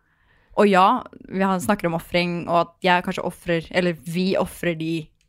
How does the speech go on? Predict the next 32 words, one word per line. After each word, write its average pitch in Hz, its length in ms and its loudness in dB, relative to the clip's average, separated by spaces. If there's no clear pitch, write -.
sosiale 185 480 2
kveldene 175 540 0
hvor 185 140 0
man 180 120 2
heller 170 300 0
må 165 160 0
sitte 190 260 -6
foran 170 540 -2
T - 80 2
V-en 175 240 2
og 170 60 -8
se 180 100 -2
på 180 80 -4
Netflix 180 360 -4
fordi 170 200 -2
man 170 160 -2
forbereder 160 400 -2
seg 175 240 -2
til 170 240 -4
en 185 80 -4
kamp 311 240 2
da. 208 140 4
Eller 214 240 6
en 208 80 2
trening. 175 320 0
Ehm, 190 880 0
så 339 220 4
er 202 80 -2
det, 170 100 2
det 262 60 6
er 170 180 4
jo 185 220 -2